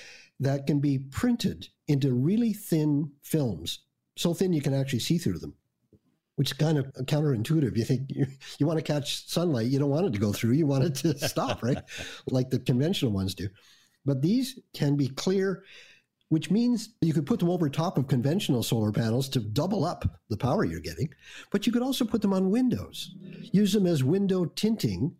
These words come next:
I'm in Vancouver right now, and all I see are these glass towers with so many windows facing south. Imagine if all of those were solar electric.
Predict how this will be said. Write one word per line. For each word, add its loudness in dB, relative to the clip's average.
I'm 4
in 4
Vancouver 2
right -2
now, -2
and 0
all 2
I 2
see 2
are 2
these 2
glass 0
towers 0
with 2
so 0
many 2
windows 2
facing 0
south. -4
Imagine 4
if -2
all 2
of 2
those 0
were 0
solar 0
electric. -4